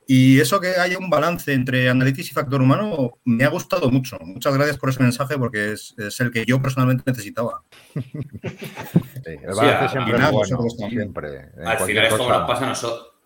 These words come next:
Speaker 3: como le pasa a la gente que no ve, por ejemplo, partido de Bears o de cualquier otro equipo, ve el, el box score, ve las estadísticas y dices, "Joder, qué mala jugada, ha tenido un montón de intercepciones, ha tenido tal", pero al final, los que hemos seguido a Justin Field, eh, es verdad que tiene que cuidar mejor el balón y demás, no vamos a abrir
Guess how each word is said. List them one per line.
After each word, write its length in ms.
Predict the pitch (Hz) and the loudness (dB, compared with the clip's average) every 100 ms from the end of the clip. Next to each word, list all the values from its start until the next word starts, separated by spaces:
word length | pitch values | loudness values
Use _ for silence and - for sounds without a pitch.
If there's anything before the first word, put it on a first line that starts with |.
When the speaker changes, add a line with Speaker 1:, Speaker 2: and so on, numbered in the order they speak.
| - | -8
Speaker 3:
como 160 | 107 | -4
le 80 | 104 | -4
pasa 220 | 98 104 | -2 -2
a 80 | 110 | -2
la 20 | |
gente 300 | 101 110 104 | -4 -4 -2
que 180 | - 104 | 0 2
no 140 | 107 107 | 0 0
ve, 220 | 110 110 | 2 0
por 100 | 107 | -2
ejemplo, 260 | 104 104 107 | -8 -4 -4
partido 260 | 98 104 104 | -2 -4 -4
de 80 | |
Bears 260 | 101 123 127 | 0 0 -2
o 40 | 95 | -4
de 100 | 92 | -6
cualquier 260 | 92 98 | -4 -4
otro 140 | 101 101 | -4 -4
equipo, 320 | 107 117 120 | -4 -4 0
ve 300 | 101 101 101 | 0 0 -4
el, 200 | 101 98 | -8 -6
el 120 | 95 | -4
box 280 | 107 107 - | -4 -4 -6
score, 340 | - 120 135 | -4 -2 -2
ve 180 | 101 101 | -2 -2
las 320 | 101 98 95 | 0 0 0
estadísticas 600 | 117 - 104 104 117 113 | -4 -2 -2 -2 -4 -4
y 60 | 107 | -4
dices, 220 | 87 85 - | -6 -8 -6
"Joder, 200 | 110 95 | -4 -4
qué 80 | |
mala 200 | 107 117 | -2 -2
jugada, 260 | - 98 123 | -2 -2 -2
ha 40 | 104 | -2
tenido 160 | 110 | -4
un 60 | 113 | -6
montón 320 | 107 107 113 | -8 -8 -8
de 40 | 113 | -8
intercepciones, 600 | 110 113 110 143 139 131 | -8 -8 -6 -2 0 -2
ha 60 | |
tenido 180 | 107 113 | -8 -10
tal", 140 | 123 - _ | -12 -12 _
pero 140 | - 92 | -8 -6
al 40 | |
final, 440 | 90 104 143 143 _ - | -4 -2 -2 -4 _ -12
los 140 | 95 | -10
que 60 | 113 | -6
hemos 140 | 127 | -2
seguido 200 | 135 135 135 | 2 4 4
a 40 | |
Justin 300 | 139 - 123 | 2 0 -2
Field, 360 | 147 139 - - - - - | 0 0 -2 -10 -12 -12 -2
eh, 440 | 101 98 98 95 | 0 2 2 0
es 100 | 95 | -4
verdad 200 | 95 110 | -6 -4
que 60 | 123 | -2
tiene 140 | 117 | -2
que 120 | 110 107 | -4 -2
cuidar 200 | 110 110 | -2 -2
mejor 220 | 107 110 | -4 -2
el 60 | |
balón 200 | 104 101 | 0 0
y 40 | 107 | -2
demás, 260 | 98 117 | -2 -4
no 80 | 101 | -4
vamos 320 | 104 101 107 | -4 -4 -6
a 40 | 98 | -4
abrir 280 | 92 92 | -4 -6